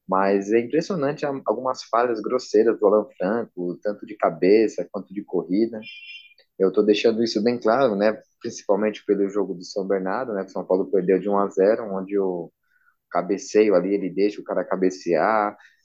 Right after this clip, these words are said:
várias corridas. Eu até brinquei no Twitter se o Alan Franco nunca ganharia uma São Silvestre, né, e nunca, <laughs> nunca mesmo.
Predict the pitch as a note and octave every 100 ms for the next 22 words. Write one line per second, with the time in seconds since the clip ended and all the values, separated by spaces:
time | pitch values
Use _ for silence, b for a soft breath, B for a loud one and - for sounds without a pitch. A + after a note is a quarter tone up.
0 | b _ F#2 A2 A#2 - F#2 F#2 G#2+ A2+
1 | G2+ - F#2+ A2+ G2+ A#2 A2+ C3 A2+ A2+
2 | A2 A2 G#2+ G2 A2 A2 A2+ - A2+ A#2+
3 | B2 A#2 A2 A2 A2+ - A#2 A#2 C#3 D3+
4 | C#3 C#3 C3+ A#2+ B2+ B2 - B2+ - A#2
5 | G2+ F#2+ F#2+ F#2 F2+ F2+ F#2 G2 G#2+ A2+
6 | B2+ A#2 G2+ A2+ C3 - C3+ C3 G2+ G2